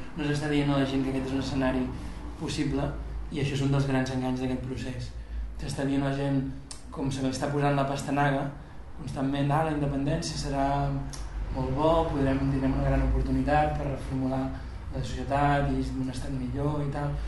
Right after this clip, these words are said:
però no s'està plantejant quina són la factura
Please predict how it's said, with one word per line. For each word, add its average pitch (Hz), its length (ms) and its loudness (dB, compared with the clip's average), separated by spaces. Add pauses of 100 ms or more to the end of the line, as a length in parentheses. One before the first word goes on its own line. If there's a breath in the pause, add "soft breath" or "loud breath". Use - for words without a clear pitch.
(240 loud breath)
però 139 160 0
no 139 100 2
s'està 139 300 -2 (120)
plantejant 143 600 2 (400 loud breath)
quina 147 320 2
són 143 280 0
la 143 200 4
factura 143 540 -2